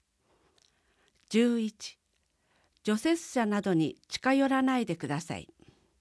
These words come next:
除雪作業中は大変危険ですので、除雪車などには近寄らないでください。道路を広く除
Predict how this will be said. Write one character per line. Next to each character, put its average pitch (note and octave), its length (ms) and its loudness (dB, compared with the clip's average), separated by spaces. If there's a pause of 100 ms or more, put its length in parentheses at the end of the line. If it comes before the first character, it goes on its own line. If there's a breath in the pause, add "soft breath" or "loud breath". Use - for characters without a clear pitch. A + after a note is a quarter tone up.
(1080 soft breath)
除 D4+ 180 0
雪 C#4+ 160 2
作 B3+ 240 0
業 C4 220 4
中 B3+ 280 0
は G3+ 340 -4
大 A3 240 0
変 B3+ 260 -2
危 - 140 -12
険 B3+ 280 0
で B3+ 120 0
す A#3+ 120 -6
の F3+ 160 0
で、 - 220 -8 (560 soft breath)
除 G3+ 180 2
雪 C4+ 180 4
車 - 180 -2
な G3+ 180 0
ど G3 80 0
に F3+ 160 4
は D#3+ 180 -4 (120)
近 - 240 -4
寄 B3+ 140 2
ら C4 120 0
な C4 180 0
い A3+ 60 -2
で E3+ 120 -8
く - 100 -8
だ C#3 120 -6
さ C#3 200 -12
い。 - 100 -16 (2000 soft breath)
道 D4 260 4
路 B3 80 6
を G#3+ 120 0
広 B3 300 -2
く E3 100 -8
除 E3 140 -2